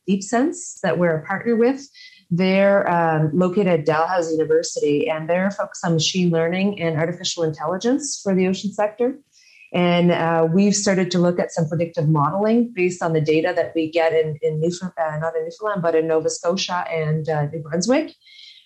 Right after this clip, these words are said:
uh, around seeing what are the potential, uh, operating conditions further down the road based on the data that's been previously collected.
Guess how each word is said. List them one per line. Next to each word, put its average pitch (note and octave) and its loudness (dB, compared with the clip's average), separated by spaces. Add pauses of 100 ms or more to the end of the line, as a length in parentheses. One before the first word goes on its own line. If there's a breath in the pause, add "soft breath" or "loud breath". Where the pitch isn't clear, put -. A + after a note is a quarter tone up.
uh, E3 2
around F3+ 2
seeing F3+ 2
what F3+ 4
are F#3 2
the E3+ 0
potential, E3+ 2
uh, E3 2
operating E3+ 0
conditions D3+ 0
further F3 0
down D#3+ 0
the D#3 2
road D#3 0
based E3+ 0
on E3 -2
the D3 2
data D#3 2
that's D3 -4
been D3+ -4
previously D#3+ -4
collected. D3+ -4